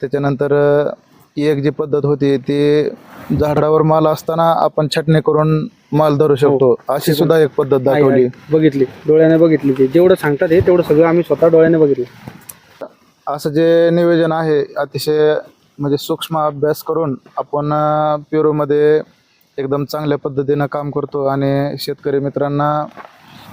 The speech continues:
Speaker 1: एकदम योग्य भावाच्या पिरियडमध्ये मार्केटमध्ये घेऊन येतो.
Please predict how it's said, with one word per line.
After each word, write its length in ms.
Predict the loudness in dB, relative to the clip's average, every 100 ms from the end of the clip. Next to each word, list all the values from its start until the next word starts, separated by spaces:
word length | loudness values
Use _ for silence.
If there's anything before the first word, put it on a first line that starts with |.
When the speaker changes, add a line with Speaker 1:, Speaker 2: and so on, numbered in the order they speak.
| -6
Speaker 1:
एकदम 560 | -4 -2 -2 0 0 -2
योग्य 360 | 0 0 2 0
भावाच्या 420 | -2 -2 -2 -4
पिरियडमध्ये 760 | -2 -2 -2 -2 2 2 2 0 -6 -20 _ -6
मार्केटमध्ये 580 | -4 -2 -4 -4 -2 0
घेऊन 260 | 0 0
येतो. 240 | 0 -2